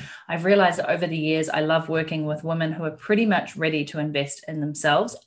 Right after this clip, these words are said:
and willing to take action. So they're done with sitting around thinking about all the things. They want to learn, but they're not going to become that person who just constantly buys courses or products or goes to retreats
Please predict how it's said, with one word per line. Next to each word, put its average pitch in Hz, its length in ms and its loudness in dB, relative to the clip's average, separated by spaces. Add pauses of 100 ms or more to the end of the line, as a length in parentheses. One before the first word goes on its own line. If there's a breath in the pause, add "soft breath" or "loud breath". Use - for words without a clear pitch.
and 175 380 2
willing 160 340 -2
to - 140 -14
take - 340 -6
action. 110 400 -6
So 170 160 -6
they're 160 160 -4
done 196 320 4
with 202 140 2
sitting 185 320 -2
around 165 500 2 (500 loud breath)
thinking 208 360 4
about 175 180 6
all 160 80 2
the 156 80 0
things. 156 460 0
They 151 420 6
want 202 320 2
to 233 100 -2
learn, 170 360 2
but - 160 0
they're 156 80 0
not 160 260 -2
going 165 180 0
to 165 60 -6
become 160 320 -6
that - 160 -4
person 160 300 -6
who 139 160 -6
just 147 240 -4
constantly - 480 -8
buys 151 420 -2
courses 233 680 4
or 208 140 2
products 196 480 4
or 165 80 -2
goes 202 260 6
to 214 80 -4
retreats 180 440 2